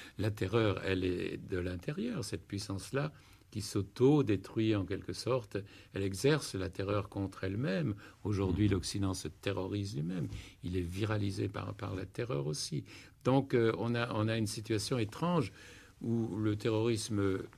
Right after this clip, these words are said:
Speaker 1: extérieur, spectaculaire, islamique et tout, n'est en quelque sorte qu'une... Bon, il est, il est là, mais la, la, la véritable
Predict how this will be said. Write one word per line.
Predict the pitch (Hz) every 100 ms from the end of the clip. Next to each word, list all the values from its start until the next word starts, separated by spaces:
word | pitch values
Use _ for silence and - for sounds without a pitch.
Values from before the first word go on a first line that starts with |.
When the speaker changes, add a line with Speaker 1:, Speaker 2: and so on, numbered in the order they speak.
| -
Speaker 1:
extérieur, | - 113 - 131 123 123 123 107
spectaculaire, | - 113 - 120 107 117 120 117 110
islamique | 101 - 113 107 117 110
et | 107
tout, | - 160 156 - - - -
n'est | 120 139 131
en | 113
quelque | 110 104
sorte | 104 120 104
qu'une... | - 101 101 95
Bon, | 98 127 107 - - - -
il | 104
est, | 113 -
il | 120
est | 131
là, | 165 143
mais | 104 101
la, | 101 107
la, | 82 98 98
la | 98
véritable | 98 113 104 107